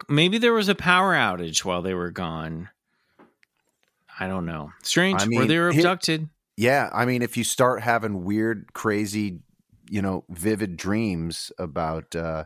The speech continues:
Speaker 2: things happening to you on a desolate stretch of road, you might wanna go get regressed.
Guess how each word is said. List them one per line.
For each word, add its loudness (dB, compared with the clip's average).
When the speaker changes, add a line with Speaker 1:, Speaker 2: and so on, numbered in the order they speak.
Speaker 2:
things -6
happening -2
to -10
you -4
on -4
a -4
desolate -6
stretch -6
of -10
road, -4
you -4
might 0
wanna 2
go 2
get 0
regressed. -2